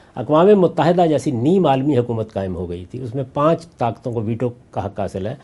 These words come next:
ہم آگے بڑھتے اور ویٹو کی بجائے ہم جنرل اسمبلی کے اندر،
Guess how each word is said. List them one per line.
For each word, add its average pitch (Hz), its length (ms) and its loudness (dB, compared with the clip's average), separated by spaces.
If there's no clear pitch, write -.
ہم 160 140 0
آگے 170 280 10
بڑھتے 117 360 2
اور 131 160 0
ویٹو 160 400 4
کی 190 120 0
بجائے 107 400 0
ہم 123 180 -2
جنرل 175 260 6
اسمبلی 151 420 2
کے 123 160 0
اندر، 92 220 -6